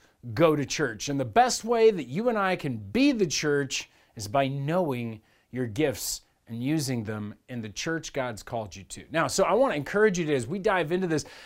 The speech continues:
not to be a consumer, not to switch channel, but to stop and begin to challenge yourselves about these particular gifts, especially when we come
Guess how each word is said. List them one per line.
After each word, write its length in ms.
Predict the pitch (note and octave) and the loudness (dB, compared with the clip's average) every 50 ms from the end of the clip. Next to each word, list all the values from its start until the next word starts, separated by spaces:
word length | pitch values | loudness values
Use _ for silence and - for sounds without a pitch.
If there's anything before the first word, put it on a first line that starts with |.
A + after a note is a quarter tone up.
| - - | -10 -6
not 140 | A2+ C#3 E3+ | -2 -2 0
to 80 | G3+ | 2
be 80 | B3+ B3+ | 2 2
a 20 | |
consumer, 480 | - C#4 B3+ G#3 - G#3+ G#3+ A3 A3+ A3+ | 2 2 2 2 2 0 0 0 0 0
not 180 | G#3 F#3 F3+ F#3+ | 0 0 0 -2
to 100 | F#3 E3+ | -4 -4
switch 260 | - A3 G#3+ F3 - | -2 -2 -2 -2 -2
channel, 240 | - G3+ G3 F#3+ F#3 | -2 0 0 0 0
but 140 | E3 D3+ D3 | 0 0 0
to 120 | D#3+ - - - - - | -2 -2 -4 -8 -14 -6
stop 640 | - - - - - A3 A3 A#3 B3 C4 B3+ B3 - - | -2 -2 -2 0 2 4 4 4 4 4 2 2 0 -2
and 240 | F3+ F3 D#3+ D3 C#3+ | 0 0 2 2 0
begin 440 | D3 D3 C3+ A#2+ F#3+ A3 B3+ B3+ A#3+ | -2 -4 -2 0 2 2 2 2 2
to 120 | F#3+ E3 B2 | 0 -4 -6
challenge 480 | - - G3+ G3+ G#3 A3 A#3 A3+ G#3+ | -4 -2 -2 0 2 2 0 0 0
yourselves 480 | G3+ G#3+ F#3 - G3+ F#3+ F3+ F3 E3+ E3 | -2 -4 -2 0 2 4 4 4 2 0
about 600 | - C#3 A#2 G2+ - F3+ E3+ G#3 G#3 G#3 G3 - - D3 C3+ A#2+ | -4 -6 -8 -6 -2 0 2 4 6 4 4 2 -2 -6 -6 -6
these 280 | A#2+ E3 G3 G#3+ G#3 - | -4 -2 0 0 -2 -2
particular 640 | - - D#3 C#3 - - G3 F#3+ - E3 D3 C#3 A#2+ | -4 -4 -6 -4 -4 -6 -6 -6 -4 -4 -4 -2 -2
gifts, 400 | G#2+ D#3+ E3+ - - - - F3 | 0 2 0 0 0 -2 -6 -6
especially 380 | E3 - - C#4 B3+ C4+ C#4+ | -4 0 2 2 2 2 0
when 100 | C#4+ C4+ | 0 0
we 80 | A#3 G3+ | 0 0
come 300 | - G3+ G3+ G3 G3 | 0 2 2 2 0